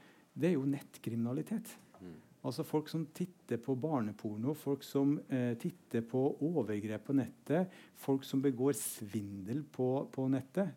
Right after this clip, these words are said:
Speaker 1: Det er jo det som er den på en måte sterkest voksende gruppa. Og dem vet vi jo forsvinnende lite om, eh, fordi mange av dem går i arbeid.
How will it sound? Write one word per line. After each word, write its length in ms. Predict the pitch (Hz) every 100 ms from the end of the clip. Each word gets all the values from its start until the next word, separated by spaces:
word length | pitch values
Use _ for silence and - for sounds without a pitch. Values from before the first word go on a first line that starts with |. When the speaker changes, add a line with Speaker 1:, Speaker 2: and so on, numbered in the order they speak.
| -
Speaker 1:
Det 80 | 156
er 40 |
jo 80 | 165
det 300 | 135 113 123
som 140 | -
er 80 | 185
den 180 | 147 143
på 180 | 147 165
en 40 | 160
måte 160 | 143 127
sterkest 640 | - - - - 127 -
voksende 500 | 147 147 - - 117
gruppa. 380 | 135 - - 208 - - - - - _
Og 140 | 95 - _
dem 200 | - 101
vet 260 | 104 131 131
vi 100 | 180
jo 120 | 233
forsvinnende 640 | 233 - - - 113 107 123
lite 240 | 143 147 -
om, 160 | 185 226 - - - - -
eh, 440 | 131 135 131 127 123
fordi 220 | - 135
mange 180 | 135 113
av 80 | 101
dem 160 | 113
går 160 | 139 226
i 40 | 160
arbeid. 380 | 110 101 104